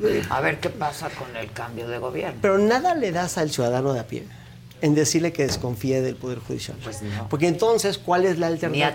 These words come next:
Speaker 1: alternativa?
Speaker 2: gobierno, a nadie, ni al
Speaker 1: Pero ¿cuál es la alternativa? Si tú vas con la gente que lo único que hace es escucharte, que está todo el día viendo lo que tú dices, y tú lo convences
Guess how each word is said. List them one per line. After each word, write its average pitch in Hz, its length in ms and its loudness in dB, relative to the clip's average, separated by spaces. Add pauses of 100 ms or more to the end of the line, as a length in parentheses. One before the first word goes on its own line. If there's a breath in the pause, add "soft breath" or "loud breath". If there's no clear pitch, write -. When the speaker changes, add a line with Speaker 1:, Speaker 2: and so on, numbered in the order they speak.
(100)
Speaker 1:
alternativa? 160 160 2
Speaker 2:
gobierno, 156 540 -2
a - 80 0
nadie, 156 560 -2
ni 113 80 -6
al 113 160 -6
Speaker 1:
Pero 180 220 2
¿cuál 226 180 4
es 226 80 2
la 208 80 4
alternativa? 165 340 2
Si 226 180 2
tú 339 160 4
vas 392 260 4
con 180 440 6
la 156 80 6
gente 185 320 2
que 143 160 4
lo 143 120 6
único 175 340 4
que 143 80 2
hace 139 200 2
es 143 100 0
escucharte, 131 580 0
que - 80 -4
está 320 160 2
todo 208 340 4
el 190 120 4
día 175 160 6
viendo 156 260 6
lo 135 80 2
que 123 100 0
tú 131 180 2
dices, - 320 -2 (580 loud breath)
y 214 100 4
tú 262 240 2
lo 285 260 4
convences 165 840 2